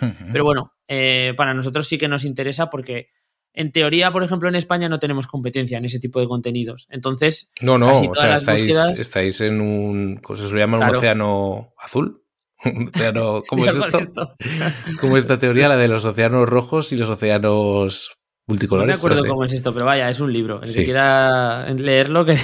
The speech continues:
Speaker 2: que vaya a Amazon.
Speaker 1: Eso es.
Speaker 2: Sí, sí, es esto, es esto, es así.
Speaker 1: Eh,
Speaker 2: Aprovechamos
Speaker 1: el resumen
Speaker 2: esto.
Speaker 1: de la teoría es que hay océanos, digamos, donde ya hay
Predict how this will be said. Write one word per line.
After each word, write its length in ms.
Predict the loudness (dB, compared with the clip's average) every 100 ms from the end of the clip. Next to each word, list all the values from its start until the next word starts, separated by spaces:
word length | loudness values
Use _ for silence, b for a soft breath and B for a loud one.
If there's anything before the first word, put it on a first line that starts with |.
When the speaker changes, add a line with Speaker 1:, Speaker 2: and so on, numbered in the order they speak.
| 0
Speaker 2:
que 100 | 0
vaya 220 | 0 2
a 20 | 2
Amazon. 360 | 0 -2 0 0 0
Speaker 1:
Eso 220 | 0 2 0
es. 300 | 0 -6 -18 _ _ _ -10 -8 -8 -14 -2
Speaker 2:
Sí, 160 | 0
sí, 200 | 2 0 0
es 120 | 0
esto, 260 | 0 0 -4
es 80 | -4
esto, 300 | -6 -8 -10
es 100 | -6
así. 300 | -6 -6 -8 -2
Speaker 1:
Eh, 200 | -2 -2
Speaker 2:
Aprovechamos 540 | -4 0 0 2 2 2
Speaker 1:
el 60 |
resumen 120 | 2
Speaker 2:
esto. 120 | 4 4
Speaker 1:
de 60 |
la 340 | 4 2 2 0
teoría 200 | 0 -2
es 80 | 0
que 140 | 0
hay 220 | 0 0
océanos, 400 | -4 -2 -4 -4
digamos, 280 | -6 -6 -6
donde 260 | -8 -8 -6
ya 140 | -4
hay 500 | -4 -2 -2 -2 -4